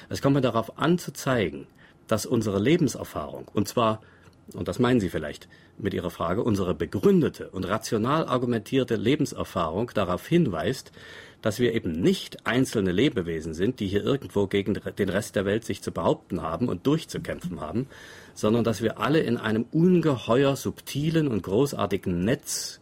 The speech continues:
des Lebendigen verbunden sind. Vom ersten Urknall und den Atomen an bis zu allen Lebewesen, die heute leben und, ich argumentiere das auch, den Generationen, die nach uns kommen werden. Das heißt,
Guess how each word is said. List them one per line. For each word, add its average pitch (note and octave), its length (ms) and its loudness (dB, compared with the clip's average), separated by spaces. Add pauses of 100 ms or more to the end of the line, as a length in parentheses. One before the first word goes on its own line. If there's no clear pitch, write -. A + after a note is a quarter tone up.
(120)
des G2+ 140 0
Lebendigen A#2+ 760 2 (500)
verbunden C3+ 540 2
sind. - 380 -10 (220)
Vom B2 240 2
ersten C3 340 -2
Urknall B2+ 460 4
und A2 120 0
den A2 160 0
Atomen C#3 540 2
an B2+ 260 4
bis B2+ 200 -2
zu A#2 140 -2
allen A2+ 280 0
Lebewesen, G#2+ 600 2
die F2+ 100 0
heute A#2 260 2
leben E2+ 320 0
und, E3 280 2 (260)
ich - 180 -10
argumentiere F#2+ 500 0
das E2+ 180 -4
auch, B2+ 260 0 (460)
den A#2 180 4
Generationen, G#2+ 680 0
die G2+ 100 0
nach G#2+ 260 -2
uns - 240 -12
kommen D2 280 -10
werden. C#2+ 280 -12 (800)
Das G2 180 -2
heißt, C#3+ 300 0